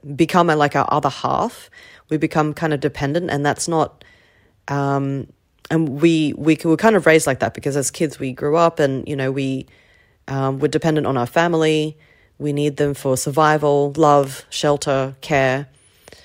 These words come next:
And so you go into your first relationships like this. And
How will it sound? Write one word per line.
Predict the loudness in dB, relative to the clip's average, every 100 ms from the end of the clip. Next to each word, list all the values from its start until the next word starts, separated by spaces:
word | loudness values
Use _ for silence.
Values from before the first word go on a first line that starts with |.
| _ _
And | -2 -2 2
so | 4
you | 4
go | 6 6
into | 6 2
your | -2
first | 0 0 0
relationships | 2 2 2 -2 -4 -4
like | -4 -2
this. | -6 -4 -6 -8 -12 _ _ _ _ _ -6
And | -2 0 0 -2